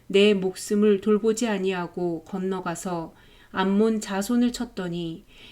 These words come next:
여호와께서 그들을 내 손에 넘겨주셨거늘 너희가 어찌하여 오늘 내게 올라와서 나와 더불어 싸우고자 하느냐?" 하니라. 입다가 길르앗 사람을 다 모으고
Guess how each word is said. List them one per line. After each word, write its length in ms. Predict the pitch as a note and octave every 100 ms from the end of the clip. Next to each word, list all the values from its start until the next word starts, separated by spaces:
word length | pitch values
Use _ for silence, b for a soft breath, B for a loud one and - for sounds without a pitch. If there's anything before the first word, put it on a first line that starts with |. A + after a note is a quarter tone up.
| B
여호와께서 600 | G#3 A3+ A#3+ A#3+ B3 B3
그들을 460 | A#3+ G#3+ G#3 G#3 F#3+
내 240 | F#3+ G3+
손에 400 | G#3 A3+ G3+ G#3
넘겨주셨거늘 1300 | F3+ F3+ G3 G3+ A3+ G#3+ G#3 F#3+ - F3 F3 E3+ D#3+ - B B B B
너희가 380 | G#3+ A#3+ B3+ A3+
어찌하여 680 | G#3 - A3 G3+ G3 G3+
오늘 480 | F#3 F3+ G3+ G#3 F#3
내게 480 | F#3 G3+ G#3 A3 G#3
올라와서 960 | F3+ G3+ A3 A3 F#3 F3+ F#3+ F3 E3 - B B
나와 320 | F#3 F#3+ A3
더불어 500 | A3 F#3+ F#3+ F#3 F3
싸우고자 680 | E3+ A3+ A3 G#3 G3+ G3 G#3
하느냐?" 600 | G3+ F3 F3 F3 D#3+ - -
하니라. 580 | G3+ F3 E3+ E3 E3+ - _ B B B
입다가 600 | G#3+ G#3+ A3 G3+ A3 G#3+
길르앗 400 | G3+ A#3 A#3+ B3
사람을 420 | A#3+ A3 G#3 G#3 G3+
다 260 | - G#3+
모으고 720 | G#3 F#3+ F3+ - F#3 F3+ D#3